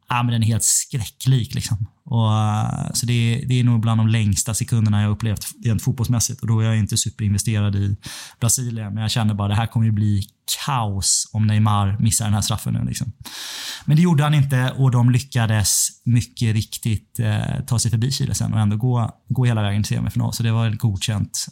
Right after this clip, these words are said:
eh, för Brasilien till slut då. Så, så personliga minnen då, som vi pratade om, det blir då liksom, hela det här V M et är väldigt speciellt för mig, för att jag, jag tog <laughs> bokstavligen alla mina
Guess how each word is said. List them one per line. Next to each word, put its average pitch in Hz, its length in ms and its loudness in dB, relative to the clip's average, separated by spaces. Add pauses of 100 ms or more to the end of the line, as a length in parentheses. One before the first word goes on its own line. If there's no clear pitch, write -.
eh, - 580 -4
för 107 220 0
Brasilien 107 500 -2
till - 100 -4
slut 113 260 0
då. 104 180 -2 (1200)
Så, 147 580 0 (120)
så 151 160 -2
personliga 156 540 4
minnen 139 300 6
då, 131 100 2
som 120 140 0
vi - 20 -4
pratade 120 220 2
om, 117 60 4
det 123 60 4
blir 139 220 4
då 117 200 2
liksom, 113 240 0
hela 123 180 4
det 127 60 2
här 113 80 0
V 117 180 2
M 127 100 2
et 135 100 4
är 120 140 0
väldigt 107 200 0
speciellt 127 360 -2
för - 80 -4
mig, 104 160 -2
för 120 100 -6
att 107 100 -4
jag, 104 540 -2 (340)
jag 110 720 -2
tog 113 480 -2
<laughs> - 100 0
bokstavligen 117 580 0
alla 117 280 0
mina 110 380 2